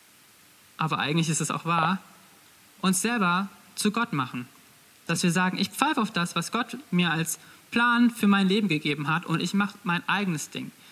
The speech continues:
Ich lebe so, wie ich das möchte. Aber weil Gott nicht nur uns geschaffen hat, sondern auch all die anderen Menschen und weil er für jeden Menschen das Beste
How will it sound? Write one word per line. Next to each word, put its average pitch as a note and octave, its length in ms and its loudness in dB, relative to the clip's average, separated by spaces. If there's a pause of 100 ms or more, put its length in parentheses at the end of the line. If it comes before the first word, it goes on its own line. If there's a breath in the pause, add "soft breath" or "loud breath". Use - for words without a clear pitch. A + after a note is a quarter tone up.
Ich E3 160 0
lebe F#3 240 2
so, G3+ 360 0
wie F#3+ 100 2
ich F#3 200 -2
das - 200 -6
möchte. C3+ 400 -8 (2750)
Aber F3 220 0
weil G#3+ 200 2
Gott G#3 560 -2 (600)
nicht F3 280 2
nur F3 100 0
uns A#3 300 2
geschaffen D3 480 -2
hat, B2+ 160 -2
sondern E3 400 0
auch D3 160 -2 (320)
all F3+ 160 2
die F#3+ 140 4
anderen F#3+ 320 4
Menschen C3 400 -2
und D3 160 -2
weil E3+ 160 2
er F3+ 80 0
für - 260 -4
jeden G#3 360 4
Menschen F#3 300 2
das D#3 160 -2
Beste F3+ 560 -4